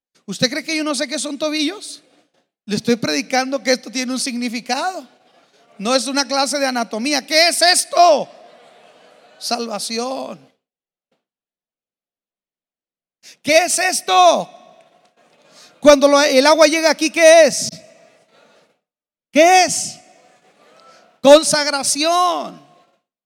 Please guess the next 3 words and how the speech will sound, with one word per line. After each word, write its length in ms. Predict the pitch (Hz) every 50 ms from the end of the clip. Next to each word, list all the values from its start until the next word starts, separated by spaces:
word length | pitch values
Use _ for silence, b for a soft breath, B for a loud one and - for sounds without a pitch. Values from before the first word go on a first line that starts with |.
| _ _ _ _ _ _ _ _ _ _ _ _ _ _ _ _ _ -
Rendición 840 | 233 - 294 311 320 311 302 294 277 - - 269 285 294 302 294
al 160 | 285 277 269 -
Señor. 800 | - 269 269 254 277 294 311 302 285 262 226 202 - 160 _